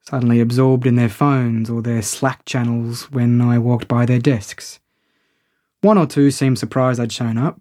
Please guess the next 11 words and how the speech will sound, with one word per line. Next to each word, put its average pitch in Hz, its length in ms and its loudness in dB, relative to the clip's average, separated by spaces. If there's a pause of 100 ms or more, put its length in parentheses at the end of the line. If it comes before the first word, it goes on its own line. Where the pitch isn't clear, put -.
but 127 240 -6 (320)
that 143 240 -4
was 139 180 0
all 135 140 4
the 127 100 2
response 123 400 0
I 127 80 -2
got 127 200 -4
from 123 160 -4
my 113 100 -4
colleagues. 117 560 -8